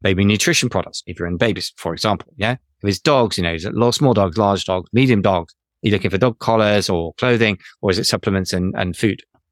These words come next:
for example? You get the idea? And then once you've got them onto, you know, roughly you know what they're looking for, you can offer them a guide or a guidance. "Hi, can I help you?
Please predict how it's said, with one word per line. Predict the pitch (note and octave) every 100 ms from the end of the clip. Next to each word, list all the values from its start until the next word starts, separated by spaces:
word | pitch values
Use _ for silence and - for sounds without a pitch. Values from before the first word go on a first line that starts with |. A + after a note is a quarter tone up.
| _ _ _ _ _ _
for | F2
example? | - - -
You | -
get | G#2+
the | F#2+
idea? | F2 G#2+ F3 - _ _
And | A2+
then | B2+ D3
once | D3+ C#3
you've | A#2
got | B2 C3
them | A2
onto, | G#2 G2 G2+ F#2 - _ -
you | G#2
know, |
roughly | F2+ G2 B2+ - G2+
you | F#2+ G2+
know | F#2+
what | -
they're | F#2+
looking | C#3 - A#2+
for, | - A2 F3 - _
you | -
can | B2
offer | F#2 E2 C3
them | D3+
a |
guide | E3 A#3+ G3 A2
or | G2+
a | G#2+
guidance. | D3+ G#3 -
"Hi, | - -
can | - A#2+
I | G#2
help | C#3 -
you? | G2+